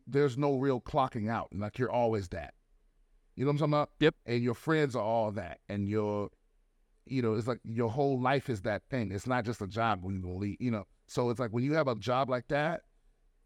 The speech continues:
Speaker 1: it, there's a very specific kind of person that can s-, support you. Um, and you just gotta wait till one of those cl-, I mean, they, they're not, like, falling off trees, but they're out there.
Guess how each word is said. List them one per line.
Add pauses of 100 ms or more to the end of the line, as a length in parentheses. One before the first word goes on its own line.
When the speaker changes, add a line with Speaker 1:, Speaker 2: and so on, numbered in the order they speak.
(280)
Speaker 1:
it, (720)
there's
a
very
specific
kind
of
person
that
can (880)
s-,
support
you. (1120)
Um, (1600)
and
you
just
gotta
wait
till
one
of
those (120)
cl-,
I
mean,
they,
they're
not,
like,
falling
off
trees, (100)
but
they're
out
there.